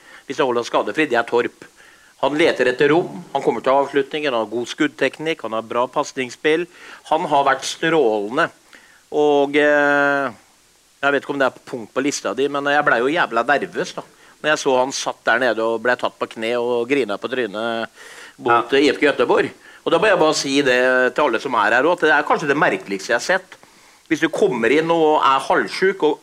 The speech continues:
Speaker 1: orker ikke mer enn fire minutter før du setter deg ned på rumpa, for da er du dødssjuk, og så må du bytte ut.
Speaker 2: Ja.
Speaker 1: Det er en, eh, merkelig sak som, eh, men Gud, så bla-, glad jeg var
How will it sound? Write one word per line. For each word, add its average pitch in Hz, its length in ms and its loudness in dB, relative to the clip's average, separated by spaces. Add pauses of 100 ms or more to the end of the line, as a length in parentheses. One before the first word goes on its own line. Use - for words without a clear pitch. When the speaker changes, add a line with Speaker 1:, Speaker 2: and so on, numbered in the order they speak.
Speaker 1:
orker 123 380 2
ikke 117 160 -2
mer 135 80 0
enn 127 80 0
fire 123 260 0
minutter 123 300 -4
før 127 120 -6
du 127 60 -6
setter 127 300 -2
deg 117 80 2
ned 104 60 -2
på 139 100 2
rumpa, 143 260 -2
for 175 100 -2
da 139 80 2
er 131 120 2
du - 0 -
dødssjuk, 139 580 -2 (400)
og 175 60 -2
så - 100 -4
må 156 80 2
du 156 80 2
bytte 190 240 2 (140)
ut. - 100 -14
Speaker 2:
Ja. 117 160 2 (520)
Speaker 1:
Det 175 200 4
er 135 260 4 (120)
en, 143 160 0
eh, 147 220 4
merkelig 147 600 0
sak 101 320 -2
som, 123 320 -2
eh, 123 140 2
men 185 200 0
Gud, 214 220 -4
så 160 100 2
bla-, 151 200 2
glad 139 320 2
jeg 131 120 4
var 233 200 2